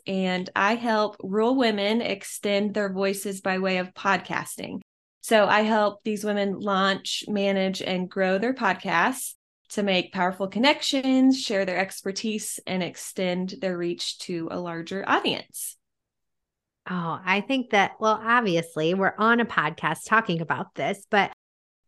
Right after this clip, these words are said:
Speaker 2: I love what you do because it is so, I think especially going into twenty twenty-three, as we're starting the new year and people are trying new marketing methods or they're asking, "What are gonna be the trends this year?"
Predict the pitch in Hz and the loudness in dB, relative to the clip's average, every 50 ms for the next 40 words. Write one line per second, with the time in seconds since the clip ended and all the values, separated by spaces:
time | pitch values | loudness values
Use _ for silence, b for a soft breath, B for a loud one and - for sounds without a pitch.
0 | _ - - 240 262 269 269 254 247 262 269 269 285 302 294 262 226 226 226 202 | _ -4 0 2 4 4 6 8 8 8 8 6 4 -2 -2 0 0 -2 -2 -2
1 | 185 208 220 214 196 202 196 202 - 196 180 180 175 - - _ - 220 214 220 | 0 2 2 2 2 0 -2 0 2 2 2 2 0 -4 -10 _ 2 2 2 2
2 | 220 214 220 214 208 214 - - - - 226 220 220 220 226 233 247 269 277 294 | 4 4 4 4 4 0 -8 -8 0 2 4 4 6 6 4 4 4 2 0 -2
3 | 311 _ _ _ _ _ _ _ _ _ - - 233 233 - 277 277 254 - - | -6 _ _ _ _ _ _ _ _ _ -2 -2 0 2 2 0 0 0 -2 -2
4 | - 311 - - 269 226 196 202 190 180 180 - - 196 208 208 196 - 180 - | -2 -2 2 4 4 4 6 6 2 2 0 0 0 2 2 2 2 0 -4 -2
5 | - - 175 160 151 156 - - 160 151 147 147 - _ - 233 226 247 226 170 | 2 2 2 2 0 -4 -4 -4 -4 -4 -4 -8 -10 _ -6 -4 -2 0 0 0
6 | 165 143 156 180 _ _ _ _ _ _ - - 185 185 170 180 185 185 180 175 | 0 -2 -4 -6 _ _ _ _ _ _ 0 2 2 2 2 2 2 2 2 4
7 | 180 180 175 - - - - - - - 196 170 175 175 175 180 180 180 180 170 | 4 2 2 0 -4 -14 -18 -10 -2 2 4 4 4 4 4 2 2 2 2 2
8 | 170 180 226 277 277 262 254 240 220 190 - - 214 175 - 180 175 170 160 160 | 0 0 0 0 2 4 4 4 4 2 0 -4 -6 -4 -2 -2 0 0 0 -2
9 | - - - - 180 175 175 175 175 170 170 175 165 165 175 208 262 269 254 247 | -4 -10 -8 -2 2 2 4 4 2 2 0 0 0 0 2 4 4 4 2 2
10 | 247 220 208 196 185 175 170 - 175 165 160 - - 175 175 170 175 - - 180 | 0 0 0 0 0 -2 -2 -2 -4 -4 -4 -2 -2 0 0 2 0 2 2 0
11 | 180 170 - - 190 175 170 165 185 214 233 254 247 233 233 233 220 233 240 202 | -2 -2 -6 -4 -2 -2 0 2 2 4 6 6 6 6 6 6 4 2 2 0
12 | 202 202 - - 226 254 285 269 247 - 196 180 - - 170 160 151 151 | 0 -2 0 -4 -2 0 -2 -2 -2 -2 -4 -4 -2 -2 0 0 0 -2